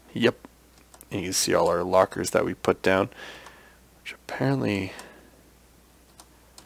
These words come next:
we're inside one of our <laughs> lockers right now, uh, which is kinda cool. I've never been inside a locker before.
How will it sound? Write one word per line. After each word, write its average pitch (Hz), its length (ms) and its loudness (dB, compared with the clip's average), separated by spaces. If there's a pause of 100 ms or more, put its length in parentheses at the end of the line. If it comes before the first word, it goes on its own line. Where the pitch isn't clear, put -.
(420)
we're 110 100 2
inside 107 760 8
one 92 140 6
of 92 80 6
our 92 180 8
<laughs> - 0 -
lockers - 880 6
right 104 240 8
now, 110 300 2 (640)
uh, 107 280 12
which 104 160 6
is 98 120 2
kinda 101 280 6
cool. 120 180 10
I've 117 60 10
never 107 240 12
been 95 160 8
inside 104 340 10
a 101 60 8
locker 107 380 8
before. 113 420 6